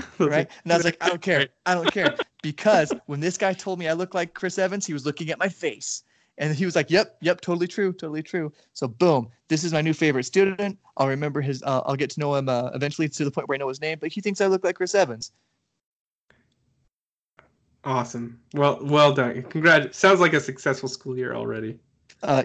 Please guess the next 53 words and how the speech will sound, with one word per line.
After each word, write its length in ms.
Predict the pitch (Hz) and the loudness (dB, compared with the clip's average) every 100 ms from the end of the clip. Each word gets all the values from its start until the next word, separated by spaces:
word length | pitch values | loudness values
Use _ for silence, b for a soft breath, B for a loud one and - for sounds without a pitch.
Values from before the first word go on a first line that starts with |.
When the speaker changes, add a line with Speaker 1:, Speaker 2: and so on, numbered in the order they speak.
| - | -2
Speaker 2:
yeah, 420 | 110 113 180 160 156 | -2 4 4 4 2
I 60 | 156 | -4
could 140 | 190 156 | -2 -4
retire 420 | 143 156 160 151 | -2 0 0 0
now 180 | 110 113 | -4 -4
and 80 | |
be 80 | 120 | -4
happy 260 | 123 135 131 | -4 -4 -4
with 140 | 120 | -6
my 100 | 123 | -8
teaching 320 | 117 117 123 | -10 -10 -10
career. 360 | 113 110 107 113 b b b b - | -10 -6 -4 -6 b b b b -2
Speaker 1:
I'm 140 | 170 | 2
glad 200 | 180 220 180 | 6 8 8
you're 100 | 175 | 6
getting 220 | 160 143 | 4 4
a 60 | 135 | 2
lot 200 | 131 131 | 2 0
out 100 | 123 | -2
of 60 | |
this 140 | 120 117 | -6 -10
school 260 | - 123 | -10 -8
year. 280 | 120 117 117 - | -6 -6 -8 -12
I 60 | 131 | -8
only, 280 | 147 139 131 | -4 -4 -2
I 80 | 135 | -2
only 160 | 151 143 | 0 0
hope 280 | 151 151 135 | -2 -4 -6
your 80 | |
students, 580 | 120 - 131 117 113 - | -8 -2 0 0 -6 -8
uh, 240 | 120 117 117 _ - | -6 -6 -8 _ -10
get 160 | 127 131 | -8 -8
the 60 | |
same. 380 | - 120 110 113 _ _ _ _ _ _ _ - | -8 -8 -8 -12 _ _ _ _ _ _ _ -4
Speaker 2:
Me 120 | 123 | -2
too. 240 | 113 117 113 _ _ _ _ | 0 -2 -4 _ _ _ _
Speaker 1:
Yeah. 200 | 120 117 117 _ _ _ - B B 175 | -12 -10 -12 _ _ _ -20 B B 0
Speaker 2:
It, 140 | 165 | 4
it's 160 | 196 - | 2 4
been 180 | 180 | 2
fun. 220 | 143 139 127 | 4 4 6
I'm, 140 | 143 | 6
I'm 160 | 160 147 | 6 4
excited 380 | - 139 123 | 4 4 4
to 80 | - | 2
be 100 | 127 | 2
teaching 280 | 117 127 120 | 2 2 4
high 120 | 117 | 2
school. 140 | 117 131 | 2 0
It's 80 | |
gonna 120 | - 156 | 4 4
be 80 | |
cool. 300 | 147 165 - | 4 2 0